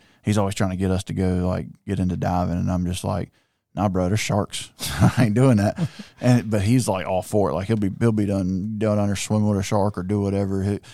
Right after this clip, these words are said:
Speaker 1: he likes to spearfish.
Speaker 2: Yeah.
Speaker 1: That would be something I would love to do.
Speaker 2: Yeah.
Speaker 1: If you could take sharks <laughs> out of the equation.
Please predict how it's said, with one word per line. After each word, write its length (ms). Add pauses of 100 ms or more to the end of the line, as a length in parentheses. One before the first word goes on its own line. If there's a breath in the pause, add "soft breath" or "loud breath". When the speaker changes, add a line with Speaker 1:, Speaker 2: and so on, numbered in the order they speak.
(220 loud breath)
Speaker 1:
he 120
likes 180
to 60
spearfish. 640 (220 soft breath)
Speaker 2:
Yeah. 260
Speaker 1:
That 240
would 120
be 80
something 340
I 100
would 180
love 220
to 60
do. 200 (440)
Speaker 2:
Yeah. 220 (100)
Speaker 1:
If 120
you 60
could 80
take 220
sharks 340
<laughs> 0
out 80 (360)
of 180
the 260
equation. 420